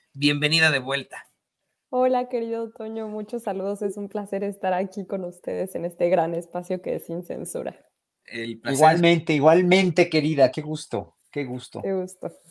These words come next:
Speaker 1: Sí, no, es, eh, una, una mesa de dos grandes, dos grandes aquí en Sin Censura. Bueno, pues, eh, Horacio, ¿qué opinas de esta circunstancia, esta, eh, nueva, pues, situación terrible en la que incurre el gobierno de Texas,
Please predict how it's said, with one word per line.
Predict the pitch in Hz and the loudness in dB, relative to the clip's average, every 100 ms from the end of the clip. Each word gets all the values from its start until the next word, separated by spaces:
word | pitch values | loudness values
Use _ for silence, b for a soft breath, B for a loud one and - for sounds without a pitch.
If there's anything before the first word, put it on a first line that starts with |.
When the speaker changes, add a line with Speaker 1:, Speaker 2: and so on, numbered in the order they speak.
| _ | _
Speaker 1:
Sí, | - - 180 185 | -16 -8 -6 -2
no, | 180 180 | 0 0
es, | 170 160 | -2 -2
eh, | 160 | -4
una, | 165 175 160 | -2 -2 -2
una | 156 165 160 | -8 -8 -6
mesa | 160 165 | -4 -6
de | 156 | -4
dos | 151 | -4
grandes, | 147 143 131 117 113 | -2 -2 -2 -10 -10
dos | 127 | -10
grandes | 131 131 135 - | -8 -8 -8 -12
aquí | 190 | -10
en | 127 | -10
Sin | 135 | -12
Censura. | - 117 147 147 | -12 -12 -6 -6
Bueno, | 170 180 185 | -4 -4 -4
pues, | 175 156 - _ _ _ | -6 -12 -14 _ _ _
eh, | 156 151 | -12 -8
Horacio, | 143 147 160 175 175 156 147 - | -4 -2 -2 -2 -4 -6 -10 -4
¿qué | 185 | -4
opinas | 180 202 180 160 | 0 0 0 -2
de | |
esta | 160 170 160 | -4 -4 -4
circunstancia, | 131 120 123 117 139 143 151 131 | -6 -10 -16 -6 -4 -4 -6 -6
esta, | 131 - 131 - _ _ _ | -6 -6 -6 -8 _ _ _
eh, | 113 110 120 | -10 -10 -8
nueva, | 131 139 131 117 113 _ _ _ _ _ _ _ _ _ _ _ | -4 -2 -2 -4 -10 _ _ _ _ _ _ _ _ _ _ _
pues, | 127 | -10
situación | 127 - 120 - 147 143 | -10 -6 -6 -4 -6 -6
terrible | - 117 139 139 | -6 -4 -6 -6
en | 127 | -6
la | 110 | -8
que | 110 | -8
incurre | 107 - 139 | -14 -10 -10
el | 127 | -8
gobierno | 110 117 135 123 | -6 -6 -6 -8
de | 104 | -10
Texas, | - 117 113 127 135 - | -8 -10 -8 -12 -12 -20